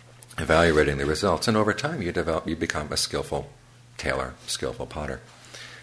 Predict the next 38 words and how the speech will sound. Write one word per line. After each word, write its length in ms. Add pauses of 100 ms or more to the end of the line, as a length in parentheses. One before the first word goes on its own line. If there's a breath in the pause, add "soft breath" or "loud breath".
(120 loud breath)
Meditation 540
is 120
the 60
same 240
sort 200
of 80
process. 420
You're 100
not 200
just 280
sitting 240
there 160
chilling 400
out 180
in 100
the 60
present 360
moment. 260 (500 loud breath)
You've 120
got 120
to 80
realize, 300
okay, 120
you're 140
doing 380
something 360
in 60
the 80
present 320
moment. 260
What 140
are 40
you 100
doing? 420
What 160
are 40
the 80
results? 500